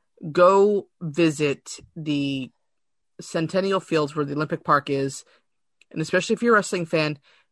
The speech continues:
make sure you find Kurt Angle's name. That's something you have to do. And then go spend sixty dollars and go to the National Aquarium, because that aquarium is fucking awesome. And I think they just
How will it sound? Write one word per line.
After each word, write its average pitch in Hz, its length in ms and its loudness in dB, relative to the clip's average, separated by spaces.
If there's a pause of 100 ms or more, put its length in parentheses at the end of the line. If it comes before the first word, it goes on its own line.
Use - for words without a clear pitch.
make 160 220 -2
sure - 160 -2
you 196 140 0
find 208 340 4
Kurt 214 200 0
Angle's 202 340 -2
name. 156 260 -2 (480)
That's 151 180 -6
something 151 200 -6
you 151 80 0
have 147 180 0
to 240 80 -2
do. 185 220 -2 (640)
And 202 200 0
then 160 280 2
go 175 180 2
spend 190 360 -4
sixty 185 320 -6
dollars 160 420 4
and 160 280 -6
go 156 200 4
to 151 340 -6
the 143 520 -6
National 151 460 -6
Aquarium, 139 520 0
because 135 640 -2 (300)
that 165 180 0
aquarium 160 400 0
is 143 140 -8
fucking - 360 -2
awesome. 156 340 -2
And 151 80 -4
I - 20 -6
think 175 180 -8
they 196 80 0
just 165 220 -8